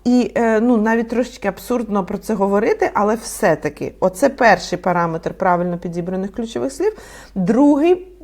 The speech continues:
друга ознака правильно підібраних ключових слів — це коли ви, е, обираєте ті слова, які люди шукають. Тобто ви в'язаний светр називаєте в'язаний светр, а не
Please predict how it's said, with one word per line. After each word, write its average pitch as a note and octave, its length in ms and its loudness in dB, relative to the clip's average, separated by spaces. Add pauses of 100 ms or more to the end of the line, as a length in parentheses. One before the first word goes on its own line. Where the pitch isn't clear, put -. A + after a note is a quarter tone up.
(160)
друга C#4+ 520 2
ознака D#4 340 -2
правильно D4 420 -2
підібраних C#4+ 520 -4
ключових C4+ 360 -6
слів — C#4 260 -4
це G#3+ 100 -6
коли A#3+ 260 0
ви, A3+ 300 0
е, - 80 -2
обираєте G#3+ 640 0
ті G#3+ 140 -6
слова, B3+ 280 0
які C4+ 180 -2
люди A3 200 -2
шукають. F3+ 640 -4
Тобто G3+ 260 -8
ви G#3+ 120 0
в'язаний G#3 480 0
светр A#3 440 -2
називаєте G#3+ 480 0
в'язаний G#3 420 0
светр, A#3+ 540 -2
а B3 200 2
не A#3 280 2